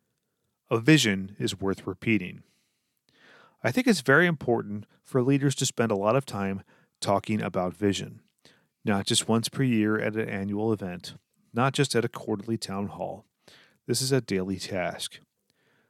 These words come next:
Why? Mostly because people forget. It's completely natural. We all get busy with the mundane.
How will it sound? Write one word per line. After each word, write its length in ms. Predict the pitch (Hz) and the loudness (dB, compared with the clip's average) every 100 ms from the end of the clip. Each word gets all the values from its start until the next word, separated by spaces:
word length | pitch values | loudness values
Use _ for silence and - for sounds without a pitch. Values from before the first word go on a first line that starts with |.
| _ | _
Why? 400 | 98 104 143 175 143 _ _ _ _ _ _ _ - | 2 4 6 4 -2 _ _ _ _ _ _ _ -10
Mostly 400 | 151 226 202 156 | -2 0 2 2
because 380 | 135 131 139 135 | 0 0 0 0
people 280 | - 135 - | 0 -4 -4
forget. 580 | - 104 101 131 - - _ _ _ _ _ _ - | -12 -6 -4 -4 -8 -20 _ _ _ _ _ _ 0
It's 140 | 156 | 2
completely 440 | - 160 170 156 139 | 4 4 4 0 0
natural. 540 | 123 135 - 104 87 _ _ _ _ _ _ _ _ | 2 0 2 0 0 _ _ _ _ _ _ _ _
We 120 | - 131 | 4 4
all 140 | 143 | 6
get 200 | 156 - | 2 0
busy 280 | 110 110 131 | 0 2 2
with 180 | 110 - | 2 0
the 80 | |
mundane. 640 | 107 104 110 98 98 107 | -2 0 0 -2 -4 -6